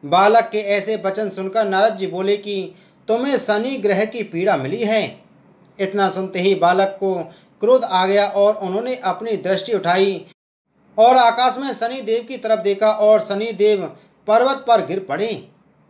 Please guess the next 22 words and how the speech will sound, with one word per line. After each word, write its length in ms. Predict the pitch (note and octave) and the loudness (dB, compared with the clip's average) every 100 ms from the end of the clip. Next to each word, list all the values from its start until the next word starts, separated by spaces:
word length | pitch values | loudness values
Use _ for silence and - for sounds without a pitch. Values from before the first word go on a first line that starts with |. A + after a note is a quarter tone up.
| _ _ _ _ _ - | _ _ _ _ _ 2
और 180 | G3 G3 | 4 4
उनका 360 | G3+ G3 G3+ | 0 2 0
पैर 340 | F#3+ G#3+ A#3+ G#3+ | 2 2 2 2
टूट 280 | E3+ C3+ | -4 -8
गया। 360 | C3+ G#3 G3+ - _ _ _ | -2 -2 -2 -6 _ _ _
भगवान 380 | C3+ E3+ G3 F3+ | -4 -2 -2 -4
शनि 300 | F3+ F3 F#3+ | -4 -4 -4
देव 300 | C#3 F3 F#3+ | -4 -2 -2
के 260 | F#3+ F3+ C#3+ | -2 -4 -2
धरा 240 | D#3 F3+ | 0 0
पर 280 | F3 F3+ D3 | 2 -2 -2
गिरते 340 | D#3+ D#3+ F#3+ | -6 -4 -2
ही 280 | F3+ F3+ D3+ - - _ D3 | 0 -2 -6 -12 -20 _ -2
ब्रह्मदेव 680 | E3 B3+ B3+ A3 A3 B3 G#3 | 2 2 2 2 4 4 0
स्वयं 300 | - A3 A3 | -2 0 0
वहां 300 | F3+ F3+ G#3+ | 0 -2 -2
आए 260 | G3 F#3+ G#3 | 2 2 2
और 260 | G3 G3 | 2 2
उन्होंने 420 | G3 F#3+ F#3+ G#3+ F#3 | 0 -4 -2 -2 -2
बालक 340 | D#3+ F3+ G#3 | 0 2 0
से 140 | G#3+ | -2
कहा, 560 | F#3 F3 F3+ F#3 E3 | -4 -2 0 -2 -4